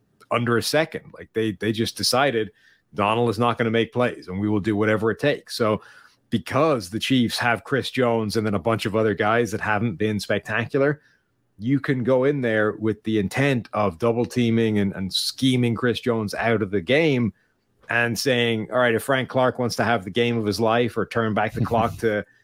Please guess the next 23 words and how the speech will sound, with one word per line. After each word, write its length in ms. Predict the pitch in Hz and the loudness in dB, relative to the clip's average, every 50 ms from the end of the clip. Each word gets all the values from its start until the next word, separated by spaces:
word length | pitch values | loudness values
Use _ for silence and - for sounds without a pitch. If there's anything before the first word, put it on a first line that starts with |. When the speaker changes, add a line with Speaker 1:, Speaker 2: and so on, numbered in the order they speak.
| _ _ _ | _ _ _
Speaker 1:
Seattle, 500 | - - 127 113 113 117 123 131 131 120 | -2 0 2 2 2 2 2 2 0 0
Frank 280 | - 135 123 127 - - | 0 0 -2 0 -2 0
Clark, 320 | 120 120 127 131 - _ _ _ _ _ _ _ _ | 0 0 2 0 -2 _ _ _ _ _ _ _ _
fine. 400 | _ 131 123 135 139 107 85 82 - | _ 0 0 2 0 0 -2 -4 -4
That 220 | 117 110 107 82 - _ _ _ _ | -2 -2 -2 -4 -8 _ _ _ _
the, 120 | 113 104 107 104 - | -8 -8 -8 -6 -2
the 120 | 117 113 | 0 2
opportunity 460 | 117 127 - 117 - - 139 135 131 120 | 2 2 0 -2 -2 0 2 2 2 0
is 80 | 107 | 0
gonna 180 | - 127 113 98 | 0 -2 -2 -2
be 160 | 117 131 165 | 0 0 2
there, 220 | 143 104 98 101 | 2 2 2 0
but 100 | 90 110 | 0 0
we 100 | 110 117 | 0 2
don't 160 | 120 123 110 95 | 2 2 2 0
think 160 | - 117 - | -2 -2 -2
he's 120 | 123 110 - | -2 -2 0
gonna 140 | 127 117 | 0 2
be 80 | 104 117 | 2 2
able 180 | 117 98 98 92 | 0 0 -2 -4
to 60 | 80 | -2
do 180 | 131 151 147 | 0 0 0
it." 80 | - | 0